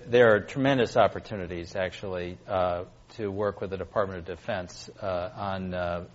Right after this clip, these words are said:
on renewable energy. In fact, uh, the Department of Defense came out with a report within the last several weeks, uh, suggesting that, uh, they could relatively easily potentially generate seven thousand megawatts of renewable energy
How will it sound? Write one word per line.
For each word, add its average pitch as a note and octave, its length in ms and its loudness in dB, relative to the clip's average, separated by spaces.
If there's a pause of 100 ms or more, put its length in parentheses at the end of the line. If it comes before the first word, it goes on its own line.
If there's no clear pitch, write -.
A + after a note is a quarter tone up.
on G2 120 -6
renewable F#2 440 -4
energy. F#2 400 -4
In F2 100 -8
fact, F#2+ 480 -2
uh, F2+ 200 -2
the F#2 100 -8
Department F#2 440 -2
of E2+ 80 -8
Defense G#2 300 -6
came G#2 180 -8
out F#2+ 160 -2
with F2 140 -6
a F2 60 -6
report G2 580 -2 (680)
within B2 260 2
the G2+ 80 2
last G2 380 2
several F#2+ 300 2
weeks, G#2+ 500 0 (140)
uh, F#2 320 2
suggesting F#2 760 -2
that, F2+ 360 -2 (480)
uh, F#2 300 0
they G2+ 160 4
could F2+ 260 -4
relatively G#2+ 800 4
easily F2+ 720 -2
potentially G2+ 560 -6
generate F2+ 480 -4
seven G2 380 0
thousand F#2 560 -4
megawatts E2+ 720 -4
of F2 80 -10
renewable F2 380 -8
energy F2+ 480 -6